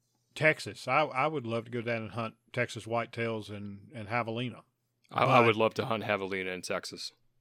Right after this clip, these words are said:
Speaker 1: But if, for me to do it, I'm gonna have to have a connection to it. Maybe it's, maybe it's Tom and I. We just up and schedule and plan a hunt, or maybe it's me and you in a few years, whatever that may be. But it's, um, and th-, there's some other things that,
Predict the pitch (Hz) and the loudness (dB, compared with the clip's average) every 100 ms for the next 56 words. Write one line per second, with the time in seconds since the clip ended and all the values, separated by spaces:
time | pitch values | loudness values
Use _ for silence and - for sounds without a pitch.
0 | - - 165 160 156 _ _ - 160 170 | -16 0 2 2 -2 _ _ 0 2 2
1 | 180 151 113 - 160 180 190 - - 139 | 0 -2 -4 0 4 4 2 -2 -4 -4
2 | 147 127 151 - 147 135 123 123 123 117 | -2 -4 -4 -4 -2 -2 -4 -4 -4 -6
3 | - 101 107 104 135 208 285 - - 160 | -8 -10 -12 -6 0 0 0 -8 -6 -2
4 | 214 269 - 214 233 214 139 113 123 147 | -2 -4 -2 0 2 0 0 0 -2 -4
5 | 135 151 143 - 147 143 139 127 120 110 | -2 -2 -4 -6 -4 -4 -4 -6 -6 -2
6 | 147 143 117 135 127 104 104 123 143 160 | -2 -2 -2 -4 -4 -6 -6 -4 -4 -6
7 | - 160 151 143 160 139 110 113 107 107 | -6 -6 -4 -4 -4 -4 -6 -8 -6 -8
8 | 101 143 180 165 143 131 123 127 139 120 | -4 2 2 4 0 -2 -4 -2 -2 -2
9 | 113 117 - - - - - - _ _ | -4 -6 -10 -20 -20 -20 -20 -20 _ _
10 | - 123 123 117 117 117 - _ _ - | -4 2 2 2 -4 -12 -18 _ _ -4
11 | 175 226 226 247 233 208 196 175 135 160 | -2 -2 -2 -4 -2 -2 0 0 0 -2
12 | 151 120 131 | -2 -2 -4